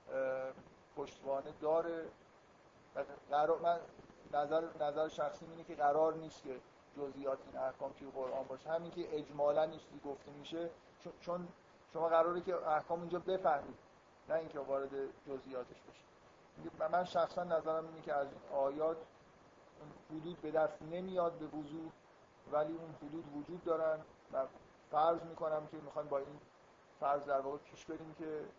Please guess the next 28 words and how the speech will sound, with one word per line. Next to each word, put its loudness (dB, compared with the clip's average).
حجاب 2
به 4
همین 2
معنای 0
م-، -2
متعارفی 0
که -14
می‌فهمیم -2
بفهمیم، -8
یعنی -8
همون -6
چیزی -14
که -14
در 2
فقه -10
بیان -6
می‌شه. -20
منتها -6
چیزی -8
که -6
من 4
الان 4
می‌خوام -4
دنبالش 0
هستم -2
اینه -10
که -10
این -10